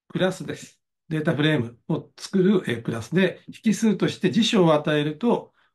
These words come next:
こういうの、こういうデータフレームができるという仕組みです。いいでしょうか。で、他の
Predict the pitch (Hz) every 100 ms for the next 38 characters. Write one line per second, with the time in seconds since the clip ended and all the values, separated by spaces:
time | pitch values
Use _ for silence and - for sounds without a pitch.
0 | - 127 117 - 147 123 127 110 117 110
1 | 117 196 - 92 - _ - - _ _
2 | _ _ _ _ _ _ _ 127 117 -
3 | 98 85 - - _ _ _ _ _ _
4 | _ _ _ _ _ _ - 101 - _
5 | - _ _ _ _ _ _ _ - _
6 | _ _ _ _ _ _ _ - 190 165
7 | 262 262 254 247 -